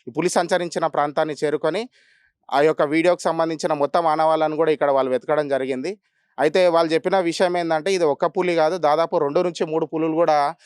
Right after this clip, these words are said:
ఈ ప్రాంతంలో సంచరిస్తున్నట్లు వాళ్ళు చెప్పడం జరిగింది. అలాగే ఇక్కడ ఉన్న మా, మా, మా యువకులతో పాటు ప్రజలకు, మహిళలకు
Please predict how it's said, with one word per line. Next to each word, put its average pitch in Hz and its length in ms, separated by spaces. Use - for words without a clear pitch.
ఈ 143 40
ప్రాంతంలో 156 460
సంచరిస్తున్నట్లు 156 760
వాళ్ళు 139 200
చెప్పడం 143 300
జరిగింది. 147 320
అలాగే 160 540
ఇక్కడ 156 220
ఉన్న 170 180
మా, 165 220
మా, 147 160
మా 139 280
యువకులతో 170 560
పాటు 170 240
ప్రజలకు, 165 540
మహిళలకు 160 640